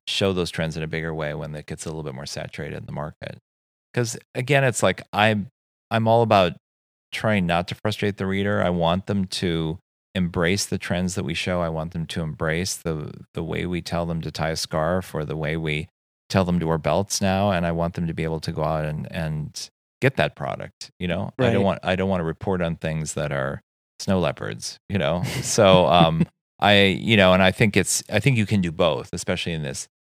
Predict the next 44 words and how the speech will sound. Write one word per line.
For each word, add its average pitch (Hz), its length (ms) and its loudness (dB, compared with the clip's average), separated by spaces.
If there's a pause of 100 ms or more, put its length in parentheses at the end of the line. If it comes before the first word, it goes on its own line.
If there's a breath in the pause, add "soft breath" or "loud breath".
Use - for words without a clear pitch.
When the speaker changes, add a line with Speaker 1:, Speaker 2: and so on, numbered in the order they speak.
Speaker 1:
this 90 160 -6
age 82 200 -2
of 73 100 -6
having, 78 300 -4
like, 76 220 -6
a 73 100 -4
really 78 280 -4
healthy 78 580 -6 (540)
website. 82 500 -4
G 82 140 -8
Q 76 160 -8
dot 73 120 -8
com 80 220 -4
can 73 260 -8 (880)
report 82 340 -2
on 78 80 -4
things 80 260 -6
that 76 120 -6
are 73 120 -10
just, - 280 -12 (280)
you 82 60 -4
know, 73 220 -6 (600)
Speaker 2:
Immediate. 113 320 0
Speaker 1:
as - 40 -4
current 107 360 4
Speaker 2:
Yeah. 107 140 2
Speaker 1:
as, - 200 -4
you 92 120 -2
know, 78 280 -2 (920)
yesterday 92 480 2
and 87 100 2
today. 87 540 4
And, 85 460 2
um, 82 560 2 (100)
and 90 120 0
then 85 120 0
the 82 80 -2
magazine 80 420 -4
can 78 140 -8
follow 76 280 0
up 76 140 -6
with, - 360 -6 (120)
you 82 80 -4
know, 73 280 -6